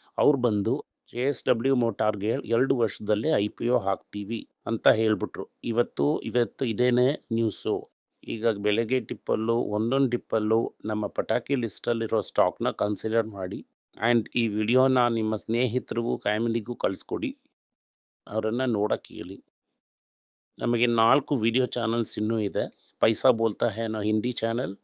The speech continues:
ಮನಿ ಮಾತಲ್ಲೋ ಅನ್ನೋ ತೆಲುಗು ಚಾನೆಲ್, ಮನಿ ಪೇಚು ಅನ್ನೋ ತಮಿಳ್ ಚಾನೆಲ್,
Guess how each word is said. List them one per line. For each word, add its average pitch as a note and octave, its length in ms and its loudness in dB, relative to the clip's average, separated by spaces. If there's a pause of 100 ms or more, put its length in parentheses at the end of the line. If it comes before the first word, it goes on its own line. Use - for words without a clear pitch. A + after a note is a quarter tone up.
(100)
ಮನಿ A#2+ 260 0
ಮಾತಲ್ಲೋ A2 500 0
ಅನ್ನೋ G#2 160 0
ತೆಲುಗು G2 360 -4
ಚಾನೆಲ್, A#2+ 400 -4 (260)
ಮನಿ A#2+ 240 2
ಪೇಚು A2+ 400 -4
ಅನ್ನೋ A2 160 -4
ತಮಿಳ್ G#2 320 -2
ಚಾನೆಲ್, A2+ 380 -4